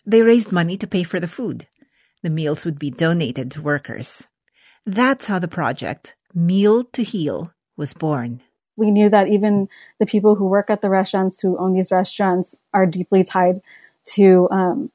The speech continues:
Speaker 2: the healthcare workers.
Speaker 1: Healthcare is part of Little Manila's origin story. It goes back to the early nineteen hundreds, when the U S recruited people from the Philippines, a colony then, to fill healthcare shortages across the country. Since the sixties,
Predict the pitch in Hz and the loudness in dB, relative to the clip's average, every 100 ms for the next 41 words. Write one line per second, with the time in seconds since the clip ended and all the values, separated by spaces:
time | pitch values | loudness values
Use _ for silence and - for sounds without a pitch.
0 | - 202 202 226 185 175 175 165 185 - | -2 2 2 4 2 2 -2 -6 -8 -18
1 | _ _ - 185 175 185 147 165 - 165 | _ _ -2 0 0 -2 0 -2 0 0
2 | 165 175 175 175 160 160 156 147 - 185 | 0 -2 -2 0 0 0 -2 -4 -4 0
3 | 180 196 151 127 - 131 107 160 - _ | 2 0 -2 -6 -6 -8 -8 -12 -18 _
4 | 254 330 - 277 254 247 196 - 180 165 | 0 0 2 0 0 -2 -4 0 2 4
5 | 165 151 147 147 135 131 165 147 - - | 2 0 -2 -4 -2 -2 -2 -2 -6 -12
6 | - - 170 156 160 165 160 147 156 180 | -16 -4 -2 2 4 2 0 -6 -6 -2
7 | 170 151 - 180 170 170 180 156 151 208 | -2 -4 -6 -10 -8 -6 -6 -6 -2 -2
8 | 240 156 139 170 - - _ - 175 160 | -2 -2 -4 -4 -10 -16 _ -6 0 0
9 | 175 190 190 185 214 247 - - - 233 | 2 0 -2 -2 -2 -4 -10 -20 -6 -2
10 | 226 214 - 180 170 - 175 165 175 170 | 2 2 2 0 -2 0 -2 -2 -2 -2
11 | 175 165 135 - - - - 165 175 170 | -2 -6 -8 -10 -8 -8 -6 -6 -2 -2
12 | - - - _ _ _ _ - 240 247 | -4 -10 -14 _ _ _ _ -2 0 0
13 | - 170 285 - - 151 165 | -2 -6 -6 -8 -6 -6 -6